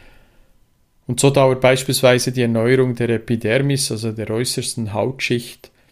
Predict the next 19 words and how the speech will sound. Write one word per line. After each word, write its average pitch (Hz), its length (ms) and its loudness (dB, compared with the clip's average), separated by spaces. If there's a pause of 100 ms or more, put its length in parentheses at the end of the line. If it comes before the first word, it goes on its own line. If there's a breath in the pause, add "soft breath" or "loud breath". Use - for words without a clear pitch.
(380 soft breath)
etwa 107 340 -4
alle 107 100 -4
vier 110 360 -4
Wochen 101 380 -4
vollständig. 95 920 -8 (760)
Also 123 220 -2
gib 127 300 -6
dir 113 160 0
dazu 104 560 -6
Zeit. - 680 -6 (3250 loud breath)
Falls 175 280 0
du 185 60 -8
den 175 180 4
Doktor 135 460 0
Wald 127 380 2
nicht 139 240 -4
immer 127 280 -2
aufsuchen 139 680 -4
kannst, 131 580 -2